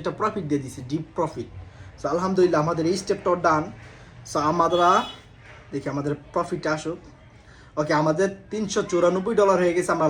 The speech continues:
লাস্ট একটা ট্রেড প্লেস করব, আর প্লেস করব না। So দেখা যাক। So এখান থেকে আমরা একটা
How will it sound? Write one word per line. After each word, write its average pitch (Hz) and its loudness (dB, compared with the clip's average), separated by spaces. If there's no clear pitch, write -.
লাস্ট 160 4
একটা 196 -4
ট্রেড 175 -4
প্লেস 196 2
করব, 170 0
আর 147 2
প্লেস 165 -2
করব 185 0
না। 160 -2
So 165 -6
দেখা 151 -2
যাক। 156 -4
So - -10
এখান 175 -4
থেকে 185 0
আমরা 151 2
একটা 151 -2